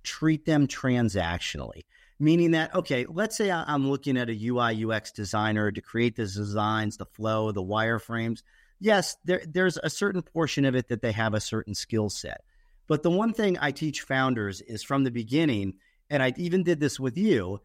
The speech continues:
is to ask why a person does what they do. What me-, went ahead and, and motivated them to do it?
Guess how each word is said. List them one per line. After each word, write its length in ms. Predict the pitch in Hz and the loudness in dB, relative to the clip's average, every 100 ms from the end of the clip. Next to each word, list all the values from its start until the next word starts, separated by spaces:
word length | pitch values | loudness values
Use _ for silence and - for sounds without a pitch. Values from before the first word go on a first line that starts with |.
| _ _ _ | _ _ _
is 220 | 170 160 | 4 4
to 360 | - - 160 - | 2 0 0 2
ask 340 | 180 214 - - | 2 2 0 -8
why 420 | 123 131 165 202 | -2 2 4 4
a 140 | 185 | 2
person 540 | - 160 151 156 131 107 | 2 0 0 4 2 2
does 320 | 104 107 98 | 2 2 0
what 300 | 90 95 - | -2 -6 -4
they 160 | 92 90 | -4 -4
do. 220 | 80 64 - _ _ _ | -6 -10 -14 _ _ _
What 340 | 135 180 202 | 4 4 4
me-, 180 | 160 165 | 2 0
went 180 | 170 170 151 | 0 -2 -2
ahead 220 | 143 139 | 0 2
and, 180 | 131 127 | 0 -2
and 300 | 131 120 120 - | -2 0 -2 -2
motivated 800 | 120 131 156 160 127 117 113 | 2 2 4 2 2 2 0
them 200 | 104 107 | 0 -2
to 120 | 101 101 | -4 -2
do 220 | 113 | 0
it? 100 | 95 | 2